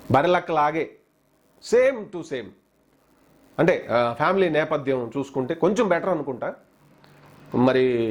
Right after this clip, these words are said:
ఎందుకంటే బర్రెలక్క విషయంలో వాళ్ళ తండ్రి దూరం అయిపోయి, ఇంటి నుంచి వెళ్ళిపోయి, చివరికి ఆమెకి ఎలక్షన్లో పేరు వస్తుంటే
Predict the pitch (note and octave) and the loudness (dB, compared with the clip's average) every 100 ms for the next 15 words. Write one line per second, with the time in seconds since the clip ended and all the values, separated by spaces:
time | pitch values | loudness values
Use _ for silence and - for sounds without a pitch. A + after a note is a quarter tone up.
0 | G#2+ G#2+ - C3+ E3 F3+ G3 E3 D3+ C3 | -2 -4 -2 0 2 2 2 -2 -2 -2
1 | F#3 A3+ A3 G3+ - F3+ F3 E3+ D#3 C#3+ | 0 0 -2 -6 -6 -6 -2 -2 -2 -4
2 | C#3 E3+ G#3+ A3 G#3+ F3+ E3 _ - C#3+ | -6 -6 -4 0 0 -2 -6 _ -4 0
3 | F3 D#3+ D#3+ D3 D3+ F3 D#3 D3+ E3 E3+ | 0 0 -2 -6 -2 -2 0 -2 0 0
4 | D3 C#3+ - - _ - F#3 D#3+ C#3+ E3 | 2 0 -6 -20 _ 0 0 2 0 0
5 | D#3 D#3 C#3+ D#3 - E3 E3 D3+ D#3+ F3 | 0 0 2 0 -4 -2 -2 0 0 2
6 | E3 - D#3+ D#3 D3 | 0 -6 -2 -2 -2